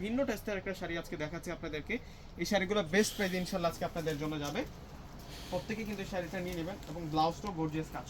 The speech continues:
করা। এই যে এটা আসবে হচ্ছে ব্লাউজটা, ব্লাউজটা সম্পূর্ণ গর্জিয়াস কাজ করা আছে। এটার মধ্যে দুইটা কালার, এই যে এটা হচ্ছে পেঁয়াজ কালারের মধ্যে। প্রত্যেকটা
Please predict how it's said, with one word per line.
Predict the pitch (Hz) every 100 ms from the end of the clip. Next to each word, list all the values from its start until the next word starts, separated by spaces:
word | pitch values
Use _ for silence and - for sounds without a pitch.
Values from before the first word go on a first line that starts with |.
| -
করা। | 123 - - - - -
এই | 143
যে | 160
এটা | 175
আসবে | 165 180
হচ্ছে | 190 143
ব্লাউজটা, | 135 127 - 117 - -
ব্লাউজটা | 139 135 175 170
সম্পূর্ণ | 165 175 156
গর্জিয়াস | 151 156 151 139
কাজ | - -
করা | 139 127
আছে। | - - - - - - 156
এটার | 185
মধ্যে | 196 202 175
দুইটা | 190 196 151
কালার, | 127 110 - - - - - - - - - - -
এই | 143
যে | 151
এটা | 151 180
হচ্ছে | 170 - 226 - - -
পেঁয়াজ | 165 175 - 175
কালারের | 147 131 123
মধ্যে। | 117 127 - - - - - - - - -
প্রত্যেকটা | 160 - 175 180